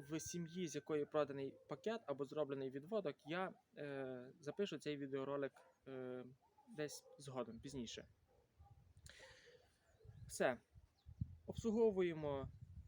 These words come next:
вдома пасіку, сто хвостів залишених, і обслуговуємо сто сімей, е, вивезених. Пізніше,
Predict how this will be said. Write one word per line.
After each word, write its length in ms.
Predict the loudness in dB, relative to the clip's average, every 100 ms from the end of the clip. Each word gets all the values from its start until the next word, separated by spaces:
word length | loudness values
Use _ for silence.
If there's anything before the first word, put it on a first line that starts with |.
| -16 -12
вдома 380 | 2 4 6 6
пасіку, 640 | 6 4 4 0 4 2 2 _ _ _ _ -16
сто 400 | 0 6 6 4 -8 _ _ _ _ _ _
хвостів 540 | -4 0 0 4 4 4
залишених, 720 | 4 2 2 0 -4 -6 -10 -20 -20 -20 -20 -16 -10 -6 -2
і 160 | 2
обслуговуємо 880 | 2 2 0 0 0 0 -2 -2 -4 -6
сто 280 | -6 0 0
сімей, 460 | 0 -4 -2 -2 -4 -10 -12 -4
е, 480 | -2 0 0 -2 -4 0
вивезених. 480 | 0 0 -4 -8 -2 -2 -2 -10 -10 -10 -12 -18 -20 _ -16 -16 -18 -20 -20 -20 -20 -20 -16 0
Пізніше, 800 | 2 4 4 2 0 4 4